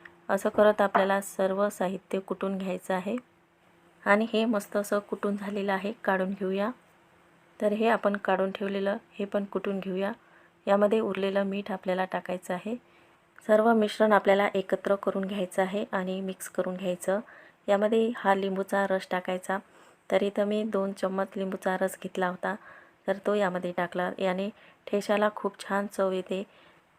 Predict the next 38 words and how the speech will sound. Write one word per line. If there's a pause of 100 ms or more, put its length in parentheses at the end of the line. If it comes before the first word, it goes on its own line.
(260)
आणि
गॅसवर
कढई
ठेवून
त्यामध्ये
हा
पूर्ण
ठेचा
आपल्याला
टाकायचा
आहे (420)
आणि
थोडा
परतवून
घ्यायचा. (440)
यामध्ये
थोडं (120)
तेल
वापरायचं
आहे, (440)
तर
मी
इथे
दोन
चम्मच (520)
तेल
टाकणार
आहे. (460)
तर
बघू
शकता,
इथं (260)
दोन
चम्मच
मी (120)
तेल
टाकलेलं
आहे